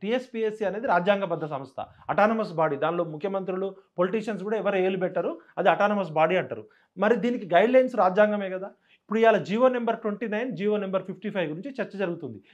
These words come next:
ఇవాళ గ్రూప్ వన్ అభ్యర్థులు ఎవరు ఎగ్జామ్ పోస్ట్ పోన్ చేయమని, ఎగ్జామ్ని వాయిదా వేయమని ఎందుకు అడుగుతున్నారంటే మీరు జీవో నెంబర్ ట్వంటీ నైన్ అమలు చేయట్లే కాబట్టి జీవో నెంబర్ ట్వంటీ నైన్ అమలు చేయరు. అసలు జీవో నెంబర్ ట్వంటీ నైన్ ఏంటి, జీవో నెంబర్ ఫిఫ్టీ ఫైవ్ ఏంటి అంటే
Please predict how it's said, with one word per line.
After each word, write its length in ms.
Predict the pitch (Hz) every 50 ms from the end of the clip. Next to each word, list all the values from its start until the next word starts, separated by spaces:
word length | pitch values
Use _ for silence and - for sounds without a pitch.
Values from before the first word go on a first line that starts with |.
| _ -
ఇవాళ 240 | 170 214 214 175 143
గ్రూప్ 200 | 170 214 214 269
వన్ 120 | 269 262
అభ్యర్థులు 420 | 269 254 208 220 247 226 214 233 214
ఎవరు 220 | 208 214 226 240
ఎగ్జామ్ 380 | 226 170 151 156 226 254 262 247 -
పోస్ట్ 180 | 220 214 214 - -
పోన్ 240 | 226 220 220 214 196
చేయమని, 480 | 196 196 202 202 202 202 202 214 220 - - - -
ఎగ్జామ్ని 440 | 156 160 160 175 240 240 254 247 208
వాయిదా 300 | 165 160 185 214 226 226
వేయమని 300 | 220 214 214 214 208 196
ఎందుకు 200 | 185 185 208 214
అడుగుతున్నారంటే 720 | 202 190 196 - 190 180 165 139 160 196 254 330 330 - - _ _ -
మీరు 180 | 180 240 269 262
జీవో 320 | 175 147 190 240 294 294
నెంబర్ 260 | 294 302 277 269 262
ట్వంటీ 280 | 269 262 240 226 233 269
నైన్ 160 | 247 254 247
అమలు 240 | 233 214 226 240 233
చేయట్లే 340 | 214 226 226 220 220 220 202
కాబట్టి 380 | 202 185 185 185 196 190 330
జీవో 280 | 240 180 220 247 269 269
నెంబర్ 200 | 269 262 254 240 226 202 - _ _
ట్వంటీ 220 | - 220 208 240
నైన్ 180 | 220 214 220 247
అమలు 200 | 262 226 214 214
చేయరు. 300 | 180 185 170 143 127 - _ _ _ _ _
అసలు 200 | - - - 240
జీవో 240 | 180 165 233 269 285
నెంబర్ 280 | 285 285 262 262 254 254
ట్వంటీ 260 | 226 208 208 233 247
నైన్ 200 | 240 226 214 208
ఏంటి, 220 | 196 185 185 294
జీవో 220 | - 196 226 226 226
నెంబర్ 260 | 214 214 208 208 208
ఫిఫ్టీ 260 | - 185 175 185 208
ఫైవ్ 260 | 190 208 185 160 151
ఏంటి 160 | 147 135 127
అంటే 320 | 120 104 - - 226 339